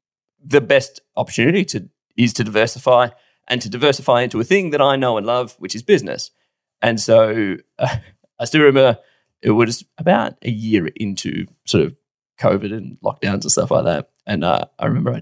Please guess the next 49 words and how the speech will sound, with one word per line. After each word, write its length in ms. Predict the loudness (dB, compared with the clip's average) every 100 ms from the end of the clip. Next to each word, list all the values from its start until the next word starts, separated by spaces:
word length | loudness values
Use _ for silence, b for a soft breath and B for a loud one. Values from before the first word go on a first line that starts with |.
| -10
I 40 | -4
turned 260 | 0 0
to 60 | -2
Hazel, 580 | -2 -2 -2 -4 -8 -10
and 100 | -6
we 60 | -4
were 60 | -2
sitting 320 | -2 0 0
on 80 | -2
the 80 | -4
bed, 340 | -4 -4 -6 _ _ _ _ 0
and 100 | 2
I 100 | 2
said 240 | 0 -2
to 80 | -4
Hazel, 300 | -8 -8 -6
I 40 |
said, 240 | -6 -6 -4
"Hey, 240 | -6 -8 B B B B B B _ _ -2
like, 200 | 0 0
we 260 | 0 0
need 300 | 0 -4 -6
to 60 | -8
do 160 | -6 -2
something 720 | -2 -2 -6 -12 -8 -8 -10 _ _ -6
that's 280 | -2 -2
gonna, 180 | -2 -2
like, 240 | -4 -4 -4
mitigate 420 | -6 -4 -6 -6
this 200 | -12 -10
risk. 380 | -12 -10 -12 -14
Like, 200 | -14 -4
if 120 | -4 0
this, 360 | -2 -2 -8 -10
if 120 | -4
this 140 | -2
happens, 420 | 0 -2 -2 -6 -8
like, 240 | -10 -12 _ _ _ _
we 140 | 0
should 140 | 0 -2
really 220 | -4 -6
just 180 | -8 -8
have 360 | -8 -10 -16 _
something 300 | -2 0 2
else 160 | 0 0
just 180 | -4
to 80 | 0
lean 220 | 0 0
into, 260 | -2 -6